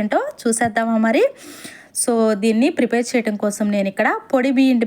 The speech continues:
పిండిని మాత్రమే యూజ్ చేస్తున్నాను. So, ఇప్పుడు స్టవ్ మీద ఒక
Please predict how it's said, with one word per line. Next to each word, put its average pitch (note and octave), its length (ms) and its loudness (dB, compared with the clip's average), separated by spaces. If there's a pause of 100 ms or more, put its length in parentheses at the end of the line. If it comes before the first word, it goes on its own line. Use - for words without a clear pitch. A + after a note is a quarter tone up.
(180)
పిండిని G#3 340 0
మాత్రమే G3 460 -2
యూజ్ B3+ 240 0
చేస్తున్నాను. F#3+ 560 -2 (500)
So, - 80 -6 (140)
ఇప్పుడు A3+ 180 -2 (140)
స్టవ్ D4 320 -2
మీద D4+ 140 2 (100)
ఒక A3 100 -6